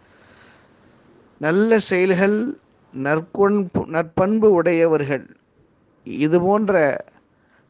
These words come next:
மென்மையோடு பிற மனிதர்களிடத்தில் பேசக்கூடியவர்களாக இருக்க வேண்டும். சப்தமிட்டு யாரிடமாவது பேசியிருந்தால்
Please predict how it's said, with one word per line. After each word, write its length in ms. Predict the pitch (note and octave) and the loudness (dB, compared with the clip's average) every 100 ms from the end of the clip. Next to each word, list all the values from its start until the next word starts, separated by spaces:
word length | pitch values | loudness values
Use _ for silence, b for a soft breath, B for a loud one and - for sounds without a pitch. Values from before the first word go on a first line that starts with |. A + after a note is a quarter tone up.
| - D3 | -8 -4
மென்மையோடு 840 | E3 F#3 G3 G3 G#3 G#3 F#3 D3 - | -2 0 0 2 2 2 2 0 -2
பிற 200 | D#3+ D#3 | -2 0
மனிதர்களிடத்தில் 680 | C#3+ D3+ F3 E3 D3 D3+ C#3 | 0 0 0 0 -2 -2 -4
பேசக்கூடியவர்களாக 1000 | B2+ D3+ D3 D3 - D3+ D3 C#3+ C#3+ C3+ | 0 -2 0 -4 -2 -2 0 -2 -2 -2
இருக்க 380 | C3 C#3+ D3 D3+ | -2 -2 -2 -2
வேண்டும். 380 | D#3 D#3+ E3 - _ _ b b b b b b b - | -2 -2 -10 -12 _ _ b b b b b b b -6
சப்தமிட்டு 640 | D#3+ D3 G3+ G3+ G#3 G#3 | -6 -2 0 2 2 2
யாரிடமாவது 760 | G#3+ E3+ F3 F#3 F#3+ G3 G#3+ G3 E3 | 0 2 0 0 0 2 2 0 0
பேசியிருந்தால் 840 | E3+ E3+ F3 E3 D3+ D3 C#3+ | -4 -2 -2 -2 -2 -2 -2